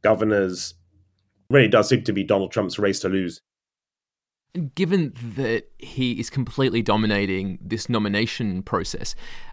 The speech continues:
Speaker 2: are we beginning to see Trump looking ahead to that bigger contest with Joe Biden in November? Is he starting to reshape his campaign towards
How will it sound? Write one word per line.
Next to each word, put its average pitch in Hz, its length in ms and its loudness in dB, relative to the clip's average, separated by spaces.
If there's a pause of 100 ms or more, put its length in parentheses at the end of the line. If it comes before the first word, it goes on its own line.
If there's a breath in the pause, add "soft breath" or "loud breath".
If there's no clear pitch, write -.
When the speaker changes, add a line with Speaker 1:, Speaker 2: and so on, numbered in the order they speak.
(100)
Speaker 2:
are 170 60 4
we 185 60 8
beginning 233 260 0
to 247 100 -6
see 139 460 0
Trump - 520 2
looking 131 460 0
ahead 117 540 0
to 135 160 0
that 113 280 0
bigger 127 240 4
contest - 760 -2
with 110 140 -4
Joe 110 180 2
Biden 101 520 2
in 110 100 0
November? 98 560 -2
Is 139 140 2
he 143 40 6
starting 147 360 6
to 120 240 0 (340 soft breath)
reshape 123 680 2
his 113 200 0
campaign 107 580 0
towards 113 680 0